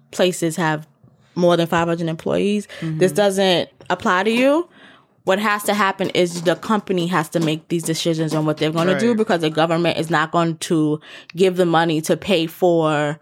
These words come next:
Speaker 1: the sick and safe leave and stuff like that. So if you work at McDonald's and you're an hourly worker, this is not gonna apply to you because you work at a company that has more than five hundred employees. So this leaves millions and millions of people out of it, unfortunately.
Speaker 2: I wonder if there's, like, an expectation that's being set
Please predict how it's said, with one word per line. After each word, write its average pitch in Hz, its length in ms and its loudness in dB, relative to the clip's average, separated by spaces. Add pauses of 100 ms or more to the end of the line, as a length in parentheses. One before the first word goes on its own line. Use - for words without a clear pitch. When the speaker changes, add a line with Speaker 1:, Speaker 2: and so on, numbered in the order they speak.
Speaker 1:
the 170 100 0
sick - 360 -2
and 170 120 0
safe 156 300 -2
leave 151 280 -2
and 147 120 -4
stuff - 240 -4
like 131 140 -4
that. 90 200 -4
So 165 60 -2
if 156 80 -2
you 175 60 -2
work 180 180 0
at 170 80 -2
McDonald's 175 560 0
and 170 100 0
you're 160 120 0
an 107 40 2
hourly 156 320 0
worker, 156 300 -2
this 160 220 -2
is 180 60 -4
not 160 180 0
gonna 143 180 -2
apply 151 300 -2
to 139 60 0
you 143 280 -4 (300)
because 151 580 0
you 165 100 -4
work 165 220 2
at 151 120 0
a 151 60 0
company 151 440 -2
that 143 180 -2
has 151 400 -2
more 175 380 2
than 147 440 -2 (420)
five 170 300 0
hundred 160 240 -2
employees. 95 520 -2
So - 180 0
this 185 220 2
leaves 202 260 -2
millions 175 400 2
and 165 140 -2
millions 160 320 -2
of 156 100 -4
people - 440 -10
out 160 260 0
of 175 180 0
it, 240 240 -2 (260)
unfortunately. 214 1000 0
Speaker 2:
I 190 60 0
wonder 262 320 -2
if 269 180 -2
there's, 208 240 0
like, 185 180 0
an 165 140 0
expectation 165 800 -2
that's 147 160 -4
being 143 300 -8
set 147 420 -2